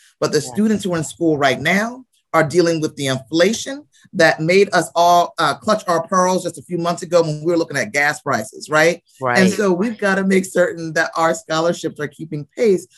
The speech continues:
Speaker 1: with the inflation and the rise of medical education. So that's that first prong,
Speaker 2: Mm-hmm.
Speaker 1: right? So we've committed to building an endowment of twenty-five million dollars within the next three to five years. Now that sounds audacious, but it's only audacious for those who have not come from a background of people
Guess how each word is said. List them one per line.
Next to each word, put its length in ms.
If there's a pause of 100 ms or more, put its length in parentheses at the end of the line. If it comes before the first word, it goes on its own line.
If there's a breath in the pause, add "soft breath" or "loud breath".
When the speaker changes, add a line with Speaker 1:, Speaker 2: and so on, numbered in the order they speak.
(180 soft breath)
Speaker 1:
with 140
the 140
inflation 680
and 140
the 80
rise 340
of 100
medical 340
education. 680
So 120
that's 240
that 220
first 300
prong, 380
Speaker 2:
Mm-hmm. 280
Speaker 1:
right? 200
So 80
we've 180
committed 320
to 80
building 320
an 80
endowment 460 (300 soft breath)
of 140
twenty-five 520
million 340
dollars 400
within 240
the 80
next 320
three 140
to 80 (120)
five 340
years. 380
Now 140
that 220
sounds 420
audacious, 680 (260 soft breath)
but 100
it's 100
only 200
audacious 760
for 100
those 280
who 120
have 120
not 200
come 300
from 160
a 100
background 440
of 120
people 540